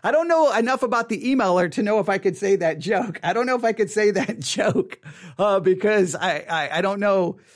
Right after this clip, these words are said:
I don't know. I don't know the emailer. Like, for some of you guys, you could email me and I could just be like, you know, I could be giving you a hard time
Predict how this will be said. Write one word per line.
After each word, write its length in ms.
I 80
don't 160
know. 360
I 80
don't 140
know 100
the 240
emailer. 380
Like, 280
for 180
some 240
of 120
you 120
guys, 480
you 160
could 160
email 280
me 180
and 100
I 100
could 160
just 220
be 160
like, 240
you 80
know, 280
I 120
could 160
be 100
giving 260
you 120
a 40
hard 240
time 500